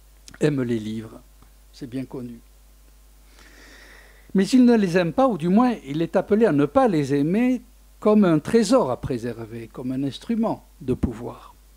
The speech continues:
Et le chroniqueur nous raconte qu'étudiant à Palenque, un Saint-Dominique, ému par la détresse des pauvres, résolut de soulager autant qu'il le put la misère de ceux qui mouraient autour de lui,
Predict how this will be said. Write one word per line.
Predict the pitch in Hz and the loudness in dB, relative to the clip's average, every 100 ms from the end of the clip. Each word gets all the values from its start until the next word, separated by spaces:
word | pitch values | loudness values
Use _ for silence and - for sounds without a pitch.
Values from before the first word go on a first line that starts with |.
| _ _ _ _ _ _ _ _ _ - - - - - - - - | _ _ _ _ _ _ _ _ _ -20 -20 -20 -20 -20 -20 -14 -2
Et | |
le | 139 | -2
chroniqueur | 147 175 156 147 220 214 185 | 2 2 2 4 4 6 4
nous | 139 | 4
raconte | 131 135 214 226 214 151 | 2 0 2 0 0 -4
qu'étudiant | - - 143 135 180 170 | -4 -8 -10 -4 0 0
à | 123 | -2
Palenque, | 147 143 190 180 - | -2 0 0 -2 -4
un | 135 131 127 | -4 -4 -6
Saint-Dominique, | - 151 135 127 123 147 208 208 | -2 0 2 2 2 2 2 0
ému | 147 123 147 190 | -4 0 0 0
par | 139 127 | -2 -4
la | 127 | -6
détresse | 117 123 - 156 - | -6 -8 -2 -4 -4
des | 123 113 | -10 -8
pauvres, | 135 156 180 139 - - - - _ | -4 -4 -4 -6 -18 -20 -20 -20 _
résolut | 151 151 143 139 170 185 | -4 0 0 0 -2 -4
de | 127 135 | -2 -2
soulager | - 185 143 127 113 | -2 -4 -2 -2 0
autant | 143 123 190 | -2 0 -4
qu'il | 180 147 117 | -4 -4 -2
le | 117 | -4
put | - 151 190 - - - - | -6 -10 -10 -12 -20 -20 -8
la | 123 | -2
misère | 135 131 165 131 | -2 0 -2 0
de | 127 | -4
ceux | - 147 | -4 -8
qui | - 127 | -6 -2
mouraient | 143 131 175 | -2 0 -2
autour | 123 - 156 | -2 -6 -10
de | 131 | -6
lui, | 123 123 160 202 | -6 -6 -8 -8